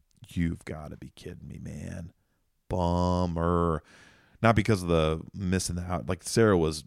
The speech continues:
more upset about the, I was just like, "We just gotta get him to the hospital." I said, "It's okay, babe." Sarah was,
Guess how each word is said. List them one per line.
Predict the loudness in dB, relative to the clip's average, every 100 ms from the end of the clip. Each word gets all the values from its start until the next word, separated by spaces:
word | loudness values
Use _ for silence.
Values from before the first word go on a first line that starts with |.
| -6
more | 0 2 2
upset | 0 -2 0
about | -2 -6 -6
the, | -6 -6 -8 -16 -6
I | -2
was | -2 -2
just | -8 -12
like, | -12 -6
"We | -6
just | -6 -8
gotta | -10
get | -10
him | -10
to | -8
the |
hospital." | -8 -10 -10 -14 -14 _
I | -4
said, | -2
"It's | 0
okay, | -2 -2 -2
babe." | -2 -6 -6 _ -20 -20 _
Sarah | 0 4 4
was, | 2